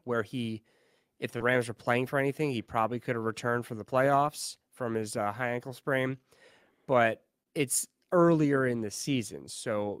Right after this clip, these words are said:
Jefferson should be cleared and ready by week ten, eleven, twelve-ish, in which case,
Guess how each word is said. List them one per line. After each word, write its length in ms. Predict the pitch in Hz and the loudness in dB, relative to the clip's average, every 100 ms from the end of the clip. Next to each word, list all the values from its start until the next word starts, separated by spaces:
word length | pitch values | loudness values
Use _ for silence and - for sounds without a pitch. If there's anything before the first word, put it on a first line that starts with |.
| 131 | -8
Jefferson 480 | - 147 151 - 127 | -4 -4 -4 -8 -6
should 380 | - - 180 151 | -4 0 0 0
be 100 | 127 | -4
cleared 440 | - 151 135 127 | -4 -2 2 2
and 160 | 113 107 | 0 2
ready 380 | 123 127 117 | 2 2 -2
by 800 | 104 107 104 101 101 101 101 101 | -2 0 0 0 -4 -6 -8 -8
week 280 | 104 113 104 _ - | -8 -8 -8 _ -14
ten, 380 | - 123 113 107 | -4 -2 -2 -2
eleven, 560 | 107 117 127 123 113 | -2 0 0 -2 -4
twelve-ish, 760 | 110 139 143 120 113 107 - - _ _ _ _ _ _ _ - | -2 0 2 2 0 -2 -8 -14 _ _ _ _ _ _ _ -6
in 300 | 120 117 120 | -2 -2 -2
which 260 | 127 - | -4 -6
case, 560 | - 131 113 110 - | -4 0 0 -2 -8